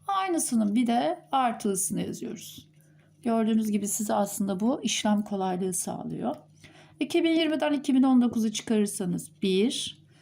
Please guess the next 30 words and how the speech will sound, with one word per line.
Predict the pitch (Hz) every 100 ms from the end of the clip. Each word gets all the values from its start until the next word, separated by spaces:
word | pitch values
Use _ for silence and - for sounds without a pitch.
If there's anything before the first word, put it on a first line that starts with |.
| - - -
İki | 202 233
bin | 254
yirmi | 277 285 294
ile | 294 247
iki | 240 240
bin | 247
on | 240
dokuzu | 240 233 220
toplarsanız | 220 220 - 214 214 202 190 202 254 - - - _ - - _ 208
dokuz, | 208 208 - 180 170 - - _ _ _ _
üç, | 190 165 - - - - - _ _
sıfır, | - 214 185 - - - - 170
dört | 160 170 -
bin |
otuz | 240 247 262
dokuz. | 240 247 285 285 - - - - -
Bir | 359 339
kere | 285 233
dört | 214 208 214
bin |
otuz | 185 185 185
dokuz | 180 202
ne | 214 247
yaptı? | 233 208 - 220 220 240 285 294 233
Dört | 185 175 -
bin | 165 -
otuz | 226 220 247 254 220
dokuz | - - -
yaptı. | - - - - - - _ - - - _ - - _ _ _ _ _ _ - - -
Gelelim | 254 294 262 214 190